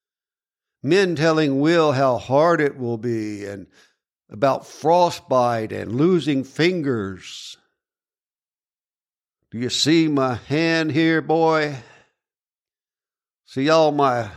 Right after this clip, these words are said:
missing fingers? That is from frostbite.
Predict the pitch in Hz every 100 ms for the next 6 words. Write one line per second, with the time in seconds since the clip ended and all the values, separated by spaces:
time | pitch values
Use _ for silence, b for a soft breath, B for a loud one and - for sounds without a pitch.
0 | B - - 160 - 143 123 110 - 156
1 | 160 156 151 139 - - _ _ _ _
2 | _ _ _ _ _ _ _ _ _ _
3 | _ - 117 135 139 - 110 104 - -
4 | 127 127 127 - - 107 101 90